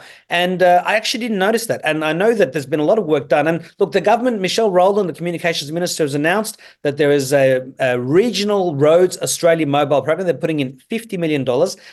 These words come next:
Not only are they going to be upgrading the exis-, the existing infrastructure, but they're going to actually be also putting in new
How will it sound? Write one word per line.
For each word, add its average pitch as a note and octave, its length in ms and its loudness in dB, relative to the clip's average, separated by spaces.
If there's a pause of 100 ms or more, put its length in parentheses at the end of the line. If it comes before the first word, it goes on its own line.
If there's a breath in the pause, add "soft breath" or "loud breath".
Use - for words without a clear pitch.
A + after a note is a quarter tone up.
(120)
Not F3+ 200 2
only A3+ 220 2
are G#3 60 4
they F#3 80 4
going D#3 200 0
to D3+ 100 -8
be C#3+ 240 0
upgrading D#3+ 520 0
the C#3 100 2
exis-, C3+ 400 -6
the B2+ 300 -6
existing D3 520 -4
infrastructure, D#3 760 -4 (220 loud breath)
but C#3+ 80 -8
they're D3+ 100 -2
going E3 200 2
to E3+ 160 -4
actually G3 340 -2
be D3+ 140 -4
also F#3 400 0
putting E3 360 -4
in D3+ 240 -2
new G3+ 500 -2